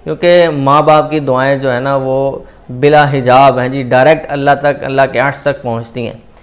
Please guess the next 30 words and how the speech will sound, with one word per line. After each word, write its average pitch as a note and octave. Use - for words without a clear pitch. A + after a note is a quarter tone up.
हैं B2+
जी, C3+
मूसा C#3+
अलैहिस्सलाम D3
जब D3
कोह D3
तूर D#3
पर D3+
जा C3+
रहे C#3+
थे C#3
तो C#3
रास्ते C#3+
में D#3
ठोकर C#3+
लगी C#3+
तो C#3
गिरने C3
लगे, C3
तो C3+
अल्लाह D3+
पाक D#3+
ने E3+
फरमाया, D#3
"मूसा, D#3
आप E3
संभल D3+
कर D3+
आया B2+
करो।" A#2+